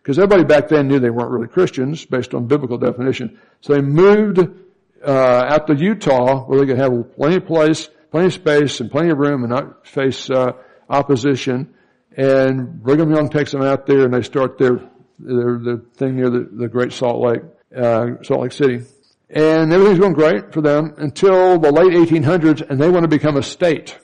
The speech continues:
And shorthand version, basically they're told, "You can't become a state. We're not gonna vote you in, let you be a state. You'll just be a territory and send us taxes based on that. Um, unless you,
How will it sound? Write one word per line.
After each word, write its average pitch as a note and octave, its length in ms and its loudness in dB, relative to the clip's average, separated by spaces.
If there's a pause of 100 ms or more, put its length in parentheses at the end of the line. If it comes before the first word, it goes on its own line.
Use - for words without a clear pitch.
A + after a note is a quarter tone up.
(200)
And C3 500 2
shorthand E3 380 0
version, D3+ 320 2
basically D#3 400 2
they're C#3+ 160 4
told, C3 560 0 (160)
"You C3+ 140 0
can't F3+ 360 2
become D#3+ 320 2
a C3 60 0
state. D3 480 2 (160)
We're C#3 100 0
not D#3+ 240 2
gonna D3+ 220 4
vote C3 460 -2
you C#3+ 120 2
in, C#3+ 220 2
let C3+ 180 -2
you D3 80 0
be C3+ 140 0
a B2+ 80 2
state. C3+ 320 0
You'll B2+ 80 -2
just A#2+ 120 -6
be C3+ 80 0
a B2 60 -2
territory B2+ 480 0
and A2 80 -8
send B2 180 -6
us A2 120 -6
taxes A#2+ 480 -8 (640)
based A#2+ 240 0
on A2+ 80 -4
that. C3+ 240 -6 (320)
Um, B2 400 -2 (360)
unless C#3+ 540 0
you, D3 520 2